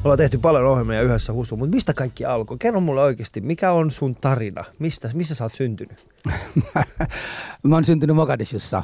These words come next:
Speaker 2: vuosi tuhat yhdeksänsataaseitsemänkymmentäkahdeksan äitin mukana joskus lokakuussa ja kahdeskymmenesensimmäinen päivänä vielä. Ja hän muistaa siitä, koska sinä aamuna se oli presidentin, äh, silloinen presidentin, tota,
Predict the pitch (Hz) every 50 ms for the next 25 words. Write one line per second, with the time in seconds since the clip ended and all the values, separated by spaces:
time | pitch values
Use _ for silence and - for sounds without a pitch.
0 | - - _ _ _ 208 139 120 123 117 110 - - 139 127 101 - _ _ _
1 | _ _ _ _ _ - - _ - 123 117 110 104 104 - _ _ - _ _
2 | _ _ - 107 101 101 90 - - 113 - - - 104 95 92 87 - 123 117
3 | - - 95 - - 113 98 107 104 98 - - - 107 98 95 101 95 85 -
4 | - _ - - _ _ _ _ _ _ _ - - - 127 127 120 - 110 101
5 | 107 110 104 - 107 101 104 104 107 - - 113 107 - 123 117 104 - 107 101
6 | - 101 95 90 90 - - 107 90 92 90 85 80 - _ - - _ _ -
7 | - 117 117 - - 113 107 104 - - 117 101 - 107 92 92 92 85 98 95
8 | 90 - 95 95 98 95 117 107 90 92 92 78 82 92 - 123 117 120 127 110
9 | - - 101 - - 131 120 - 107 92 - 104 - - - 87 87 - - -
10 | - - - - - - - - - 123 117 113 98 127 131 127 117 107 107 101
11 | 98 - - 117 107 104 104 101 98 - _ _ _ _ _ _ _ - - 147
12 | 147 131 135 131 117 113 107 107 - - 120 110 107 104 101 101 104 101 98 95
13 | - - - 156 165 170 147 120 113 110 107 - - 120 110 107 110 104 104 98
14 | 92 - 104 101 95 110 101 - - 110 101 101 98 95